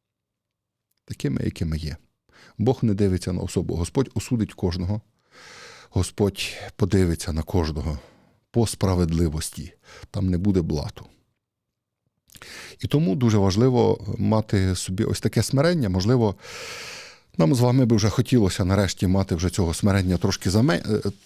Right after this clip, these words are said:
трошки менше, тому що без кінця,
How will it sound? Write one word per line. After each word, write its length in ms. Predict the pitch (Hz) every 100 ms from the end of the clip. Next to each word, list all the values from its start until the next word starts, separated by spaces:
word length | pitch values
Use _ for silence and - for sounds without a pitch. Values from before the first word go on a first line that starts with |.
| -
трошки 320 | 135 - 135
менше, 400 | 156 180 147 98
тому 260 | - 107 107
що 520 | - 101 90 95 92
без 260 | 101 101 -
кінця, 580 | 127 113 147 151 147